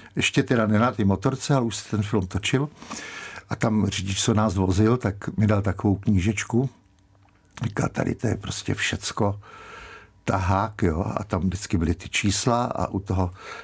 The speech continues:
zaškrtnutý ty, ty písmena. To normálně to podle toho. No, tak jsem přišel a podle toho jsem to opsal. Ten zkoušející,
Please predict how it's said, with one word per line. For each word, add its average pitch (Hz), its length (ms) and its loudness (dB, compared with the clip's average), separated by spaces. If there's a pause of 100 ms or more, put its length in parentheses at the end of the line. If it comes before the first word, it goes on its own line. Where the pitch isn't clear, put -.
(100)
zaškrtnutý 98 640 2
ty, 92 380 0 (720)
ty - 100 -4
písmena. 110 640 2 (560)
To - 160 -4
normálně 98 460 4
to 101 140 0
podle 92 300 -2
toho. 95 320 -4 (440)
No, - 80 -14
tak - 140 0
jsem 202 200 2
přišel 135 500 0
a 117 100 -2 (800)
podle 101 240 2
toho 104 160 0
jsem 98 200 0
to 92 140 -2
opsal. 123 560 0 (720)
Ten 101 360 4 (600)
zkoušející, 101 840 2